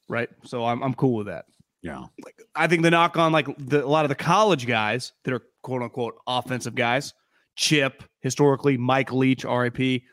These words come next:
Speaker 1: Lincoln. Like, do they even care about defense? Like, that, that is a legit knock on a lot of those guys. Like, their, their coaches say it, their fans say it when they watch. Like, do we practice?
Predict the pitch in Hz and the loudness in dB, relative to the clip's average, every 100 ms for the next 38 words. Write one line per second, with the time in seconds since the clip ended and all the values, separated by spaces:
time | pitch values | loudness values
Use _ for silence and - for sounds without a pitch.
0 | - 127 139 135 131 127 _ _ _ _ | -8 -2 -2 0 -2 -4 _ _ _ _
1 | _ _ _ - 131 131 147 285 571 523 | _ _ _ -10 -6 0 4 4 6 6
2 | 453 453 427 440 466 466 - - 175 214 | 6 8 8 6 6 0 -2 0 2 2
3 | 196 214 170 143 143 151 170 151 147 139 | 4 2 2 -2 2 2 2 2 2 2
4 | 139 120 117 110 107 98 101 90 - 117 | 2 0 0 0 -4 -4 -4 -4 -6 0
5 | 139 135 135 120 - 151 170 180 165 170 | 2 0 0 0 2 4 4 4 4 4
6 | 175 175 - - - 123 - 151 165 160 | 4 2 -4 -10 -6 -4 0 2 2 4
7 | 175 160 160 151 165 156 151 233 285 214 | 4 4 4 4 2 0 -2 2 2 2
8 | 254 294 311 294 | 2 2 2 0